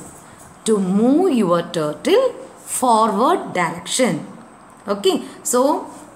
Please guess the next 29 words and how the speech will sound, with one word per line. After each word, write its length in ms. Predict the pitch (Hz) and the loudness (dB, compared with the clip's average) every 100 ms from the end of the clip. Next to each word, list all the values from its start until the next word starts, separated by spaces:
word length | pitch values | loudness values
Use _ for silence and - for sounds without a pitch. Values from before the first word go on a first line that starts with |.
| - | -4
if 180 | 240 233 | -2 -2
the 60 | |
turtle, 460 | 247 254 269 302 339 - | 0 2 0 0 -4 -2
uh, 140 | - - - | -6 -8 -2
in 240 | 254 240 | 2 2
which 260 | 196 440 - | 4 2 0
direction 460 | 254 254 269 294 285 | 0 0 0 0 0
the 80 | |
turtle's 580 | 277 208 202 226 277 - | 0 0 0 0 0 -2
head 240 | 190 156 220 | -4 -4 -2
is, 280 | 453 - - - - - | 0 -2 -8 -20 -20 -14
according 600 | 202 - 311 349 453 440 | -10 -2 2 2 2 0
to 100 | 269 | -2
that 280 | 214 208 - | -2 -4 -4
direction 600 | 170 160 160 277 349 294 | -8 -8 -8 -4 -4 -4
the 80 | 190 | -8
turtle 540 | 185 190 190 220 254 | -6 -6 -4 -4 -4
move 580 | 196 180 269 466 - - | -4 -2 0 0 -4 -10
forward. 560 | - 175 - 175 165 - - - - - - - - - - 180 | -4 -4 -2 -2 -2 -6 -16 -20 -20 -20 -20 -20 -20 -20 -16 -4
B 220 | 311 339 | 0 0
K 220 | - 339 | 0 -2
command. 520 | - 302 285 285 277 - | 0 0 2 0 -4 -2
What 220 | 294 311 | 0 0
is 160 | 320 | 0
B 160 | 254 311 | 0 -2
K 160 | 311 311 | -2 -2
command? 580 | 302 285 285 285 277 - - - - | 0 2 2 0 -2 -8 -20 -20 -10
It 100 | 208 | -2
is 280 | 415 - - | 0 0 -4